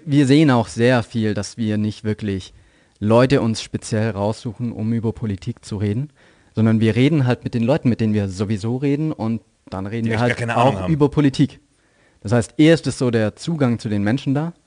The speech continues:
Speaker 1: und dann kommt man manchmal halt zufällig auf das Thema Politik und zack,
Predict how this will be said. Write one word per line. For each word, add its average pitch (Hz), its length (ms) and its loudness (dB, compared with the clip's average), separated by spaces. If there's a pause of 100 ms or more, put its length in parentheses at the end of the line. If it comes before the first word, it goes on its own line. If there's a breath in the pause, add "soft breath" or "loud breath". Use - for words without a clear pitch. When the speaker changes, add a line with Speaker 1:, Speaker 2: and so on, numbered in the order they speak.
(600)
Speaker 1:
und 110 140 0
dann 117 280 4
kommt 113 340 -6
man 104 300 2
manchmal 104 520 2
halt 101 180 -2
zufällig 113 400 -2
auf 98 180 -4
das - 140 -8
Thema 104 240 2
Politik 117 480 0
und 110 220 2
zack, - 180 -4